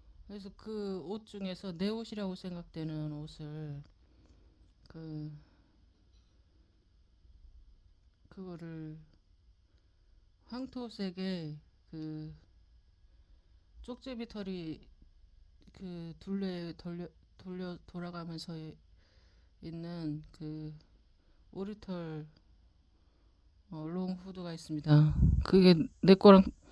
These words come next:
똑같이 생겼더라고요. 내 거라고 생각했습니다. 그래서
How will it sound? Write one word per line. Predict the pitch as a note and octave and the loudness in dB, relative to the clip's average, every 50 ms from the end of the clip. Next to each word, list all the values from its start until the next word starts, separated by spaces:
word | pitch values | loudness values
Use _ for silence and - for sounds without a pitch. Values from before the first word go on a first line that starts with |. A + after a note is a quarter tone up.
| - - - - - - | -20 -20 -20 -20 -20 4
똑같이 | - A3 G#3+ - A#3 G#3+ - | 6 6 10 10 10 12 12
생겼더라고요. | G#3 G#3 G3 G3 F#3+ - E3+ E3+ E3 D#3+ | 12 12 12 12 12 10 10 12 12 12
내 | D#3+ F3+ | 12 10
거라고 | F3 - - G3 F#3 F3+ E3+ E3+ | 8 10 10 12 12 12 12 10
생각했습니다. | E3+ F#3 F3 E3+ E3 - F3 - - D#3+ D#3 D3 D3+ D3 | 10 8 8 6 6 6 2 4 6 8 8 8 10 8
그래서 | D3+ D3 D3 - - D#3 D3+ | 8 8 6 6 4 2 2